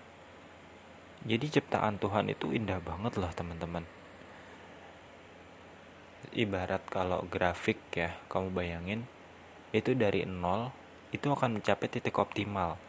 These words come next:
Ketika udah optimal, dia akan datar terus, dan kemungkinan menurun. Bayangin aja kalau alis kita nggak pernah berhenti tumbuh, kita kerepotan untuk mengerok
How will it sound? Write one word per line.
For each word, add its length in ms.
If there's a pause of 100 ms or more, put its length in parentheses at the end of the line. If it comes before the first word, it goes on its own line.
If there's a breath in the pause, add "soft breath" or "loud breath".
(400 loud breath)
Ketika 400
udah 160
optimal, 720
dia 320
akan 220
datar 500
terus, 480 (400)
dan 220
kemungkinan 640
menurun. 400 (680 loud breath)
Bayangin 340
aja 240
kalau 400 (160)
alis 320
kita 480 (720)
nggak 180
pernah 240
berhenti 400
tumbuh, 400 (1800)
kita 480
kerepotan 680
untuk 260
mengerok 400